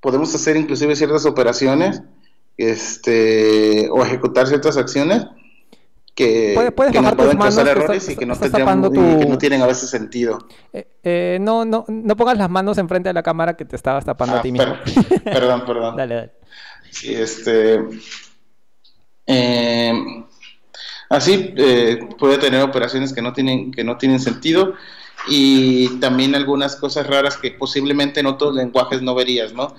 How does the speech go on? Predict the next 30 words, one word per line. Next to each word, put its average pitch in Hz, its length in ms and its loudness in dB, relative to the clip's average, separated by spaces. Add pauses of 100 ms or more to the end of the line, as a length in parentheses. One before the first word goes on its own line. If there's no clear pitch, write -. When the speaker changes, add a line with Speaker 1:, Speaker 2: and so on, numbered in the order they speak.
(420)
Speaker 1:
Eh, 117 520 -6
uno 135 240 2
de 135 120 2
los 123 100 -2
ejemplos, 135 320 0
por 123 140 0
ej-, - 180 -4
eh, 117 320 0
si 127 140 -2
vienes 123 260 0
de 123 80 2
Ruby 131 640 0
o 120 80 0
si 123 160 -6
vienes 117 340 -4
de 104 680 -2 (420)
Python 127 760 0
o 113 60 -8
si 113 140 -12
vienes 120 240 -8
de 123 60 -2
algunas 117 340 -6
cosas 127 420 -2
que 101 680 -4
ya 120 200 4
dan 127 240 2
por 131 160 -4
sentado 120 600 0
que 113 120 -8
se - 240 -8